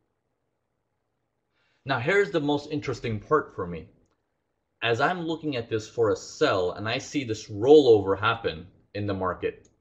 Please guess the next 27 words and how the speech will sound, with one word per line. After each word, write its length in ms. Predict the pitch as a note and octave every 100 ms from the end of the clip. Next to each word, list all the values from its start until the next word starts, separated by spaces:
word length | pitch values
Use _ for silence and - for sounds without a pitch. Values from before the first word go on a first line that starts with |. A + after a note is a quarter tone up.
| _ _ F#2+
and 120 | G2
this 300 | A#2 - -
consolidation 960 | - G#2+ - C3+ A#2 A#2+ B2+ - F2 - -
holding, 480 | G#2+ B2 A2+ F#2 E2
holding, 500 | - A#2 A2 G2+ E2+
holding, 460 | C3 C#3+ A2 F#2 - _ _ -
this 160 | E3+
consolidation 760 | - D#3 D3+ C3 A2 A#2 - G2
makes 220 | G2+ -
people 460 | - C#3 - F#2+
look 180 | F#2+ G2+
at 120 | -
this 180 | F#2+ F#2
as 200 | - F2+
support 540 | - - - - D3 D#3
equals 300 | D3+ D3+ B2+
resistance 720 | A#2+ C3 C#3+ - F#2 F2 - _ _ _ _
and 140 | G#2 G#2
they 100 | A2
wanna 280 | G#2 G2+ F#2
buy. 400 | F2 F#2+ F2 E2+
Now, 200 | - C3+
why 220 | A#2+ C#3+ G3
do 100 | G3+
they 100 | F#3
wanna 260 | E3+ E3+
buy? 420 | D3+ D3 D#3+ G#3